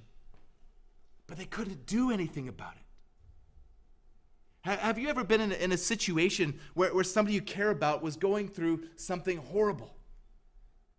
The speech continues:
You're, you're filled with compassion. Your, your heart breaks for the person, but you're powerless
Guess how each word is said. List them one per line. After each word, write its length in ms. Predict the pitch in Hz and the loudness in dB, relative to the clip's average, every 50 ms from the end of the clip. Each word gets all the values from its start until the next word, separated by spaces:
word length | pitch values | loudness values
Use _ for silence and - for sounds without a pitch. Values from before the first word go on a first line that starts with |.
| _ _ - - - - _ _ - | _ _ -20 -20 -20 -20 _ _ 6
You're, 160 | 185 202 196 | 6 6 8
you're 120 | 202 208 | 6 2
filled 280 | 208 208 - 240 262 226 | 2 2 2 2 2 4
with 160 | 240 226 233 | 2 2 2
compassion. 560 | - 202 151 - 190 214 233 240 - 226 190 | 0 -2 -2 -2 -2 -2 0 0 -2 -2 -2
Your, 160 | 180 180 165 - - - - | -2 -2 -4 -6 -10 -10 -8
your 100 | 185 175 | -6 -6
heart 320 | - 202 214 202 156 127 | -2 -2 -2 -2 -4 -6
breaks 540 | 147 170 180 208 226 226 - - - - - - - - | -8 -6 -4 -4 -4 -4 -4 -6 -6 -8 -8 -12 -20 -8
for 140 | - - 190 | -2 0 2
the 80 | 165 160 | 2 0
person, 420 | - - 151 139 - - - 120 117 - _ _ _ _ _ _ _ _ _ _ _ _ - - | 0 -2 -2 -2 -2 -4 -6 -8 -10 -18 _ _ _ _ _ _ _ _ _ _ _ _ -10 -8
but 100 | 208 190 | -6 -2
you're 140 | 196 202 190 | -2 -2 -2
powerless 840 | 202 - - - 190 233 254 240 220 180 151 156 170 - - - | -4 -4 -2 2 4 6 6 6 6 4 2 0 0 -2 -4 -6